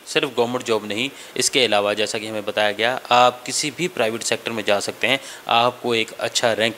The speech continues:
मिलेगा, क्योंकि आपका अनुभव और आपकी knowledge इस तरह हो जाएगी कि आपके लिए promotion इंतज़ार करता रहेगा।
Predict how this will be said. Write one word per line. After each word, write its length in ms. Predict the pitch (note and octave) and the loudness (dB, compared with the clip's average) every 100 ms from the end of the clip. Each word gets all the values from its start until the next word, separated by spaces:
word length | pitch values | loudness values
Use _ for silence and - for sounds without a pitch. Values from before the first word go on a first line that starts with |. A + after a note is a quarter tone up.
| A2+ | -2
मिलेगा, 320 | G#2 G#2+ A2+ | 2 4 2
क्योंकि 320 | - F3+ F3+ | 2 -2 0
आपका 300 | B2 A#2+ C3+ | 0 4 4
अनुभव 540 | A2+ C3 C#3 C3+ D#3+ D#3 - - | 4 0 0 4 4 4 -8 2
और 120 | A#2+ | 4
आपकी 300 | A#2+ A#2 C3 | 4 4 -2
knowledge 460 | A2+ B2 D#3+ F3+ - | 2 6 6 4 0
इस 160 | C#3+ - | -4 0
तरह 140 | C3 | 2
हो 160 | A#2+ A2+ | 2 2
जाएगी 380 | G#2 G#2 A2 A#2+ - - | 0 0 0 -4 -8 -8
कि 100 | C3+ - | -4 4
आपके 440 | D3+ D#3+ - D3 | 6 6 4 0
लिए 320 | A2 G#2+ G2+ - - - | 2 2 2 0 -4 -2
promotion 460 | C#3 B2 A2+ A2+ G#2 C#3 | 2 2 2 -2 -4 -6
इंतज़ार 360 | B2 B2 A2+ | 0 4 4
करता 240 | G#2 A2 G2 | 4 0 0
रहेगा। 340 | G2 F#2+ G2 | 2 2 0